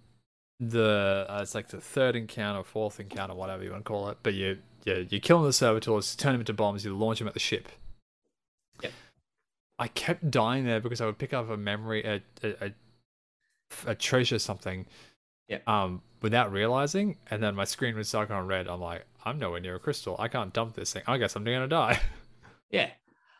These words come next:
Speaker 2: But it was just, like, really cool. Whoever came
Speaker 1: Mm.
Speaker 2: up with this design was fucking cool. Like, really cool.
Speaker 1: Oh.
Speaker 2: Like, so
Speaker 1: They
Speaker 2: if
Speaker 1: definitely
Speaker 2: everybody's, everybody's obviously been, most pe-,
Speaker 1: Mm.
Speaker 2: people have, most of the people have been through it. So we're gonna, we're gonna wreck if you.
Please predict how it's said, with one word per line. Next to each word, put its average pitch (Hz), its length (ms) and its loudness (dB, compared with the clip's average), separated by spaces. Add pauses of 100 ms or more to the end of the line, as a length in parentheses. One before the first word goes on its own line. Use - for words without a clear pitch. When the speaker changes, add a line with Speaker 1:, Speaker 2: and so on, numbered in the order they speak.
(240)
Speaker 2:
But 175 160 4
it 196 120 6
was 196 120 6
just, 180 200 -4
like, 151 180 2
really 131 760 2
cool. 117 200 -6
Whoever 156 300 2
came 120 240 -2
Speaker 1:
Mm. 98 80 0
Speaker 2:
up - 140 -8
with 87 100 -6
this 90 160 -10
design 85 500 -6
was - 140 -18
fucking - 420 -12
cool. - 340 -20 (240)
Like, 80 240 -10
really 98 480 -2
cool. 90 200 -6
Speaker 1:
Oh. 85 60 -8
Speaker 2:
Like, 87 280 -6 (300)
so - 540 2
Speaker 1:
They 117 100 0
Speaker 2:
if - 60 2
Speaker 1:
definitely 185 180 4
Speaker 2:
everybody's, 135 560 4 (400)
everybody's 135 480 4
obviously 95 360 -2
been, 87 300 -6 (280)
most 165 280 4
pe-, - 220 -4 (340)
Speaker 1:
Mm. 98 220 -6 (340)
Speaker 2:
people 190 240 0
have, 117 100 -4 (360)
most 180 280 4
of - 60 2
the - 60 -12
people 107 160 0
have 98 80 0
been 95 160 -4
through 95 140 -4
it. 82 100 -8
So 92 100 -6
we're 90 80 -6
gonna, 110 200 -4
we're 101 220 -6
gonna 98 160 -4
wreck 76 280 -8
if - 160 -20
you. - 40 -20